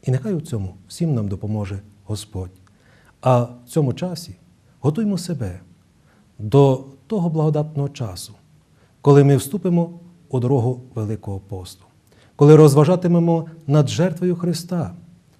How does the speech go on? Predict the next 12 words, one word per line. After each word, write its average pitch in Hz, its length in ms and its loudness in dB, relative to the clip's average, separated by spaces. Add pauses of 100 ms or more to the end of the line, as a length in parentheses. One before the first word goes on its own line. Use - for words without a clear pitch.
(480)
коли 131 360 2 (120)
будемо 170 380 -2
пізнавати 123 680 -4 (460)
повноту 120 500 -2 (340)
Божої 101 580 -8
любові 98 380 -8
до 95 120 -12
нас. - 340 -16 (460)
Наповняймо 160 500 -4
наші 98 220 -8
серця 92 420 -12 (680)
бажанням 110 600 -4